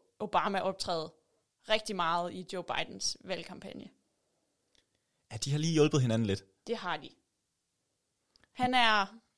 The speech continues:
Speaker 1: gift med Jill Biden, der så bliver First Lady.
Speaker 2: Ja.
Speaker 1: Hun, hun er sådan en, øh, high school teacher.
Speaker 2: Selvfølgelig.
Speaker 1: Ja, history og English.
Speaker 2: Ja.
Speaker 1: Selvfølgelig. Den type, ikke? I nat,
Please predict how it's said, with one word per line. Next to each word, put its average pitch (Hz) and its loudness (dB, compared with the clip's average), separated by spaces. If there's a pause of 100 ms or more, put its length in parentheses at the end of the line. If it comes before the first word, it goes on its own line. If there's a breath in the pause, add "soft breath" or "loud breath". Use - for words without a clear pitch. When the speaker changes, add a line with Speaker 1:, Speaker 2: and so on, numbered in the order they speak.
Speaker 1:
gift - -4
med 226 -6 (100)
Jill 330 0
Biden, 226 -4
der - -4
så 220 -2
bliver 226 -8
First - -8
Lady. 175 -8 (1160)
Speaker 2:
Ja. 92 2
Speaker 1:
Hun, 247 -2 (120)
hun 233 -8
er 240 -6
sådan 214 -8
en, 180 -10
øh, 170 -12 (320)
high 202 -4
school 185 -8
teacher. - -14 (440)
Speaker 2:
Selvfølgelig. 90 -6 (100)
Speaker 1:
Ja, - -6
history 180 -8
og 170 -10 (100)
English. 175 -12 (160)
Speaker 2:
Ja. - 0 (300)
Speaker 1:
Selvfølgelig. 185 -10 (140)
Den 247 -4
type, 208 -8
ikke? 320 -6 (960)
I - -8
nat, 240 2